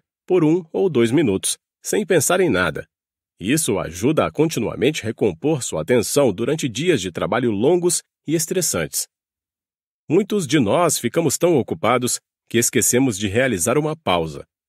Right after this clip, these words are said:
Muitas vezes, a única pausa que fazemos é para o almoço. E mesmo essa pausa é frequentemente composta apenas pelos minutos necessários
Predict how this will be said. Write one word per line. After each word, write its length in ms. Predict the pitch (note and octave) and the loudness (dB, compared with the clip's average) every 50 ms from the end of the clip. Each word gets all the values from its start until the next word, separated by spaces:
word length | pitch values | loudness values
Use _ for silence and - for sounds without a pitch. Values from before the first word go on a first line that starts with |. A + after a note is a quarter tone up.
| _ _ _ _ _ _ | _ _ _ _ _ _
Muitas 280 | A2 A2+ - A#2 G2 | -2 2 2 0 2
vezes, 420 | F2 A2+ D3 C3+ F#2 E2 - - - _ _ _ _ _ | 2 2 2 2 0 -2 -6 -6 -8 _ _ _ _ _
a 100 | A#2+ C#3+ | -2 0
única 280 | E3 E3+ D#3+ - D3+ | 0 0 0 0 -2
pausa 360 | - - C3+ D3+ D3 C3 C#3+ C3 | 0 0 0 0 0 0 -2 -6
que 100 | - - | -4 -2
fazemos 520 | D#3+ C#3 A2 - G#2+ C3+ E3 E3 C#3+ A#2 | 0 0 0 2 2 0 0 0 0 -2
é 60 | E3 | -4
para 220 | D#3+ - E3+ F3+ F#3+ | -2 -2 -2 -2 0
o 20 | |
almoço. 460 | F#3 F3 D#3+ A2 A#2 B2 - - - - _ _ _ _ _ _ _ _ _ _ | 0 0 2 2 2 0 0 -4 -8 -12 _ _ _ _ _ _ _ _ _ _
E 80 | E2 D#2 | -12 -8
mesmo 400 | D#2 E2+ G#2+ C#3+ B2+ G#2+ G2 F2 | -4 0 0 0 0 0 0 0
essa 200 | F#2+ - - F2+ | 0 0 -2 -2
pausa 520 | D#2+ - - G2 C3+ D#3+ C#3+ - - - | -4 -4 -2 0 2 2 2 0 -2 -6
é 100 | D2+ F#2 | -6 -6
frequentemente 680 | A#2 - A#2+ G#2 - C3+ D3+ D#3 - G2 G#2 B2 - - | -4 -4 -4 -2 0 0 -2 0 0 0 0 0 0 -2
composta 560 | - A#2+ F2+ - - A2+ D3+ F3+ D#3+ - A2 | -4 -4 -4 0 0 0 2 2 0 -2 -6
apenas 340 | G#2 - A#2 C3 D3+ D3 - | -4 -2 0 0 0 0 -2
pelos 260 | - D3 D3 D3 A#2+ | -2 -2 -2 -2 -2
minutos 460 | - G#2 F2+ G#2+ E3+ F#3+ - E3 A#2+ | -2 -2 0 0 0 0 0 -2 -2
necessários 760 | F#2+ G2+ B2+ E3 - G3 G3 - - G#2 G#2+ C3 D3 D#3 - | 0 0 0 0 0 0 -2 0 0 2 0 0 0 -2 -6